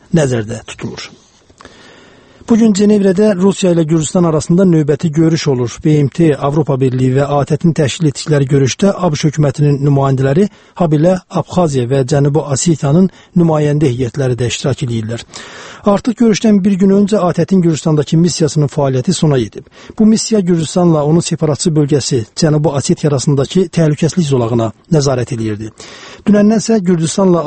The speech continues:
Abxaziya arasındakı münaqişə zonasından B M T-nin missiyasının çıxarılmasına başlanıb.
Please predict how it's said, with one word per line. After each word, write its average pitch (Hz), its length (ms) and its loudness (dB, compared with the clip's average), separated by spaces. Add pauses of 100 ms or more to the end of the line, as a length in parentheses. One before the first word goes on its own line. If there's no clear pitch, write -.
Abxaziya 165 320 0
arasındakı 156 640 0
münaqişə 165 560 0
zonasından 156 560 2
B 156 160 2
M 135 60 -2
T-nin 170 240 2
missiyasının 123 540 -6
çıxarılmasına 117 640 -2
başlanıb. - 380 -8